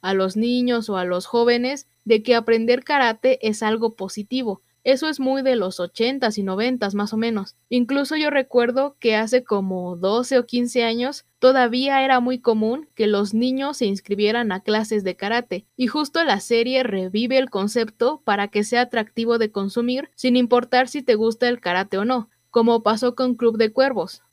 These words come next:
Tal vez no te interesa el fútbol en lo más mínimo, pero te encanta ver la serie, o The Queen's Gambit sobre el ajedrez y ni idea de cómo se juega. Pero lo cool es que no necesitamos ser expertos para disfrutar de estos contenidos,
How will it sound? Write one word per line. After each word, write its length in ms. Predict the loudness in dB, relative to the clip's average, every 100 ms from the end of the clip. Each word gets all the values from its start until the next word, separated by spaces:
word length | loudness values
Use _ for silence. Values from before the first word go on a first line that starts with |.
| -2
Tal 180 | 0 4
vez 200 | 4 4
no 300 | 0 0 0
te 80 |
interesa 480 | 0 2 2 2 0
el 100 | -4
fútbol 520 | -4 -4 2 2 4
en 120 | 0 -2
lo 140 | -4
más 320 | -2 -2 -2
mínimo, 540 | -2 -2 -2 -2 -4 -6 _ -2
pero 260 | 2 2
te 80 | 0
encanta 460 | -4 -2 -4 -2 -2
ver 160 | 0
la 140 | -2 -4
serie, 480 | -2 -2 -2 -6 _
o 140 | -2 2
The 160 | 2
Queen's 320 | 0 -6 -6 -4
Gambit 360 | -4 -4 -6
sobre 260 | -4 -4 -2
el 100 | -4
ajedrez 580 | -6 -6 -2 -2 -4 _ -4
y 160 | 0
ni 180 | 2 2
idea 320 | 0 2 2
de 120 | 2 0
cómo 220 | 0 0
se 140 | -2
juega. 400 | -2 -2 -2 -4 _ _
Pero 220 | 4 6 6
lo 200 | 4 2
cool 340 | -2 -2 -2
es 220 | 0 -2
que 180 | -2 -2
no 240 | 0 0 -2
necesitamos 840 | -4 -4 -8 -4 -2 -2 -4 -6
ser 260 | -4 -2
expertos 760 | -2 -4 0 0 0 -2 -2 -2
para 320 | -4 -2 0
disfrutar 580 | -2 -2 -4 -2 -2 0
de 140 | -2
estos 260 | -2 -4 -6
contenidos, 680 | -4 -2 0 -2 -2 -6 -8